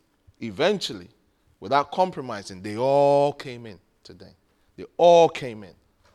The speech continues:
without compromising, being gracious, praying for them, loving them, enjoying their rejection and their ridicule, but eventually they all came in. But more than that,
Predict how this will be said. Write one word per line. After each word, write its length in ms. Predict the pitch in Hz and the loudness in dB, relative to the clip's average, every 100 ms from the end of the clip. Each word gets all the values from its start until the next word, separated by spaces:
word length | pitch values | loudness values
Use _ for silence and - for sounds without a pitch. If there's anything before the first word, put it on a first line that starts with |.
| _ | _
without 320 | 117 135 151 - | -4 -2 -2 -4
compromising, 800 | 185 180 151 127 101 95 92 95 | -6 -6 -12 -14 -16 -18 -18 -8
being 300 | 185 208 147 | -4 -4 -4
gracious, 500 | 170 190 - 170 - _ _ - | -4 -4 -4 -8 -10 _ _ -8
praying 280 | 180 196 190 | -4 -4 -4
for 160 | 175 | -8
them, 220 | 156 170 | -6 -6
loving 520 | 165 160 185 165 175 170 | -4 -2 -2 -2 -6 -4
them, 240 | 170 170 _ _ _ _ _ _ - | -6 -6 _ _ _ _ _ _ -10
enjoying 400 | 156 156 185 185 | -8 0 2 2
their 160 | 170 160 | 0 -2
rejection 680 | 156 175 175 - 165 165 170 _ _ _ _ | 0 -2 -2 -4 -6 -6 -10 _ _ _ _
and 200 | - 147 | -10 -4
their 120 | 147 147 | -2 -2
ridicule, 720 | 139 175 185 - 147 143 135 _ _ _ - | 0 -2 -2 -4 -6 -6 -10 _ _ _ -14
but 180 | 110 | -12
eventually 680 | 104 90 131 151 - 101 92 _ | -10 -6 -6 -4 -8 -12 -18 _
they 140 | 98 | -16
all 360 | - 117 117 117 | -12 -8 -6 -6
came 380 | - 110 90 90 | -10 -18 -20 -20
in. 100 | 82 _ _ _ _ _ _ _ _ _ | -20 _ _ _ _ _ _ _ _ _
But 140 | 104 110 | -16 -6
more 280 | 156 196 | 2 2
than 180 | 139 104 | 0 -8
that, 260 | 95 98 | -16 -20